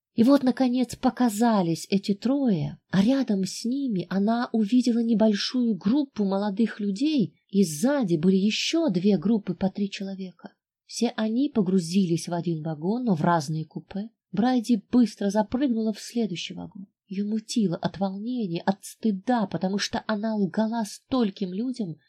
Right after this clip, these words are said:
что с трудом могла справиться с чувством вины, но она должна, да,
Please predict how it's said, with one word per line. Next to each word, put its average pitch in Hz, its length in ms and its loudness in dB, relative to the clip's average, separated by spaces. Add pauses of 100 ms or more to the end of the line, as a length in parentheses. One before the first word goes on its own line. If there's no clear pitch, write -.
(140)
что - 240 -4
с 220 100 -6
трудом 240 520 0
могла 233 280 0
справиться 214 680 -4
с 190 40 -6
чувством 208 560 -6
вины, 247 400 -4 (260)
но 196 120 -4
она 196 180 -2
должна, 202 640 2 (120)
да, 214 640 0